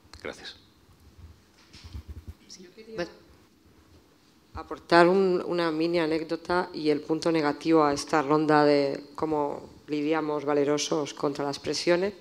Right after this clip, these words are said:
Speaker 2: porque creo que los casos que habéis hablado son muy significativos, pero a mí hay una sen-, un, un marco general que me preocupa mucho. Y me preocupa un montón. Una vez nos,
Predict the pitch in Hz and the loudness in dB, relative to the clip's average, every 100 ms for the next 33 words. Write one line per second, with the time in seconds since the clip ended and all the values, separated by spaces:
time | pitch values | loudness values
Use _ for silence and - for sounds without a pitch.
0 | - _ - - 175 175 180 202 240 180 | -20 _ -20 -4 2 4 6 6 6 4
1 | 185 190 180 - 196 196 180 185 180 175 | 0 -4 -6 -4 -4 -2 0 0 0 0
2 | 170 170 180 170 - 160 180 190 - 170 | 0 0 -2 -2 -4 -4 0 -2 2 2
3 | 160 165 175 196 202 202 190 170 160 - | 4 4 2 2 0 0 -2 -2 -8 -16
4 | - - - - 180 202 196 196 175 180 | -20 -20 -18 -4 0 2 0 0 -4 0
5 | 180 185 180 - 180 180 180 170 156 151 | 2 2 0 -2 0 0 0 0 0 -2
6 | 160 160 143 147 - - - - - - | -2 -4 -4 -8 -12 -18 -20 -20 -20 -20
7 | - - 160 165 160 185 170 151 151 151 | -12 -2 -2 -2 -2 0 0 -2 -4 -6
8 | - 185 208 220 202 170 - - - | 0 2 2 2 2 2 -2 -8 -10